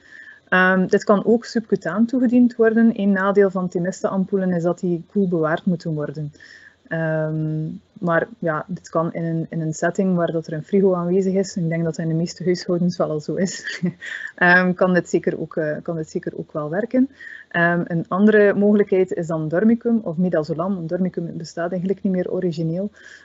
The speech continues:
Ehm, en daar kan men dan, ehm, liefst is dat in een spuitaandrijver vijf tot dertig milligram, eh, over vierentwintig uur subcutaan gaan toedienen. Ehm,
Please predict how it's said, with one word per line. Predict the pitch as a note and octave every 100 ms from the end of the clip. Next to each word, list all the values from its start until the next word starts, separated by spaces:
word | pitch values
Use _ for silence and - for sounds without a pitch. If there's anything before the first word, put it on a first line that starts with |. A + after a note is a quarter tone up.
| -
Ehm, | F#3 F3+ F3+ F3+ F3+ F#3 F3+ _ _ - -
en | - G3
daar | G3
kan | G3 G3+ F#3+
men | F#3 F#3
dan, | F3+ F3+ F#3 -
ehm, | F3 F3 E3+
liefst | - G3 G#3+ - -
is | - F3+
dat | F3
in |
een | E3+
spuitaandrijver | - - F3 A3+ A3 G#3+ G#3 F#3+ F3
vijf | E3+ F#3+ -
tot | D#3+
dertig | E3+ F3 G3+
milligram, | F#3 F#3 F3+ F3 F#3 F#3 - - _
eh, | - E3+ F#3
over | F#3 E3+
vierentwintig | G3+ G3 F#3 F3+ F3 D#3+
uur | F#3+
subcutaan | - E3 E3+ F3 E3+
gaan | D#3+ E3
toedienen. | D#3 A3 A#3+ B3+ C4+ - - - _
Ehm, | _ F3+ F3 F3 F3 F3